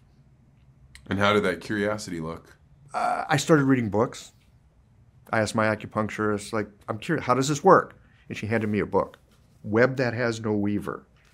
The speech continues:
Speaker 2: title of the book, one, one of the first books written to, you know, in English about Chinese medicine.
Speaker 1: Web That Has No Weaver?
Speaker 2: The Web That Has No Weaver by Ted Kapchik.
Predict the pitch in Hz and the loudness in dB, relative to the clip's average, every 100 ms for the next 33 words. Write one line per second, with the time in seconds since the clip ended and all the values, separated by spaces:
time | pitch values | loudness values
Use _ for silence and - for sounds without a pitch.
0 | _ _ _ _ _ _ - 101 98 95 | _ _ _ _ _ _ -8 -4 -2 -2
1 | 85 87 92 - - - _ - 104 - | -4 -4 -4 -6 -16 -20 _ -12 -10 -8
2 | 110 104 - 127 117 - 117 - 107 - | -6 -6 2 2 2 2 0 2 0 0
3 | 90 85 82 - 98 - 113 101 135 131 | -2 -8 -10 -6 -4 -2 0 2 4 4
4 | 127 131 98 - 101 101 - 90 90 87 | 2 0 -2 -2 0 0 0 -6 -6 -6
5 | 67 76 - - 90 95 104 123 120 98 | -8 -10 -12 -12 0 2 2 0 -6 -2
6 | 101 95 98 95 90 90 87 101 123 139 | -2 -2 -2 -4 -2 -2 0 0 0 -4
7 | 113 123 120 117 117 110 107 110 80 - | -4 -6 -6 -4 -4 -4 -4 -4 -4 -6
8 | 65 - 101 - 101 95 - - | -10 -8 -10 -8 -12 -12 -14 -16